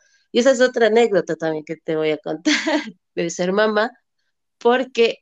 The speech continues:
ellos vinieron justo cuando yo di a luz después de cuatro meses. Vinieron y vuelo al Ecuador por primera vez. Y estaba dada a luz des-, cuatro meses, y entonces por eso estaba medio gordita ahí en las fotos, pero yo era feliz de la vida porque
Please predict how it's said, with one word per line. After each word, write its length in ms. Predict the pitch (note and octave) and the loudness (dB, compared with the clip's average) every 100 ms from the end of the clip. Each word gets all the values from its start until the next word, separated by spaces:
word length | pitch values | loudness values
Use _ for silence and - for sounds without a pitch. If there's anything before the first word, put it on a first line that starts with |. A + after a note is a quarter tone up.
| - | -2
ellos 320 | A#3 C#4 C4 | -2 0 -4
vinieron 480 | B3+ A3+ G3+ G#3 C#4 _ _ _ | -6 -2 -2 -2 -4 _ _ _
justo 400 | - F4+ F#4+ G4+ | -4 -4 -2 -6
cuando 240 | F#4+ A3+ F#3 | -4 -6 -6
yo 220 | F3+ G3+ | -4 -4
di 180 | G#3+ A3+ | -4 -4
a 100 | G#3+ | -4
luz 220 | G3+ A3 G#3 | -4 -8 -6
después 340 | F#3+ - F3+ | -10 -6 -6
de 120 | F3+ - | -6 -4
cuatro 380 | F3+ F3+ F3+ D#3 | -2 -2 -2 -4
meses. 560 | D3 - - - - _ - | -6 -14 -20 -20 -20 _ -10
Vinieron 460 | F3 E3+ D#3+ D#3+ | -6 -4 -2 -2
y 100 | D#3 | -2
vuelo 240 | D#3 D#3+ D#3 | -2 -2 -2
al 100 | D3+ | -4
Ecuador 420 | - D#3 D#3 D#3 | -6 -4 -2 -2
por 140 | E3 D#3 | -4 -10
primera 420 | D#3 D#3 D3+ D3+ | -8 -8 -8 -12
vez. 200 | - - _ _ _ _ | -16 -20 _ _ _ _
Y 100 | F#3+ | -2
estaba 420 | G3 G3 G#3 G#3+ | -2 2 2 4
dada 240 | G#3+ G#3 G#3+ | 4 4 4
a 40 | |
luz 200 | G3+ A3 | 4 2
des-, 180 | A3 G3 _ _ _ _ | 2 -4 _ _ _ _
cuatro 380 | G#3+ A#3+ B3 B3 | 0 0 2 2
meses, 520 | A#3 B3 C4 B3 - _ _ _ | 2 0 -2 -8 -12 _ _ _
y 80 | - | -10
entonces 380 | F3+ G3 G3+ A3 | -4 0 0 0
por 140 | G#3 | 0
eso 100 | G#3+ | 0
estaba 320 | B3 G#3+ G#3+ A3 | 0 0 0 2
medio 300 | G#3 G#3+ G#3 | 4 4 4
gordita 540 | F#3+ F#3 F#3 G#3 A3 | 2 -2 -6 -6 -2
ahí 80 | G3+ | 2
en 120 | G3+ | 2
las 180 | G3 F3 | 0 -4
fotos, 380 | - G#3 - - _ _ _ _ _ | -6 -8 -6 -10 _ _ _ _ _
pero 180 | - A#3 | 0 0
yo 140 | A#3 B3 | 2 0
era 120 | A#3+ | -2
feliz 340 | A#3+ E3 F#3 | -6 -6 -2
de 120 | F#3+ | -2
la 120 | D#3+ D#3 | -2 -4
vida 320 | E3+ G3+ F#3+ | -2 0 -2
porque 420 | E3+ - - F#3 | -6 -12 -6 -6